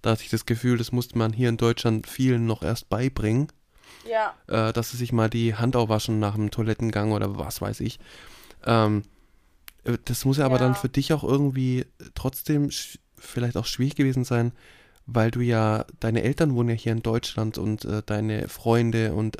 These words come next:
Speaker 1: Familie, ne?
Speaker 2: Ja.
Speaker 1: Äh, da dann auch ein bisschen so, da ist ja dann trotzdem auch die Angst da, dass
Speaker 2: Ja.
Speaker 1: sich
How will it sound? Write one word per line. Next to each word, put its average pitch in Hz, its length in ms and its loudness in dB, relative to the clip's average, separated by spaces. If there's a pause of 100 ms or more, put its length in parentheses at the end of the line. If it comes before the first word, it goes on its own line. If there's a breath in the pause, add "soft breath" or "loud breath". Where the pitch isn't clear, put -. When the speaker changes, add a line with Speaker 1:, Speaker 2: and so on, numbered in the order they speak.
Speaker 1:
Familie, 123 520 0
ne? 117 40 2
Speaker 2:
Ja. 233 260 2 (580 loud breath)
Speaker 1:
Äh, 110 560 2
da 110 160 0
dann 143 160 2
auch 139 80 -2
ein - 60 -4
bisschen 131 280 0
so, 120 360 -2 (340)
da 113 80 0
ist 113 80 -2
ja 117 60 2
dann 107 120 2
trotzdem - 380 -2
auch 110 80 -8
die - 200 -6
Angst 120 380 -4
da, 110 260 2 (760)
dass 120 140 4
Speaker 2:
Ja. 226 100 4
Speaker 1:
sich - 400 -2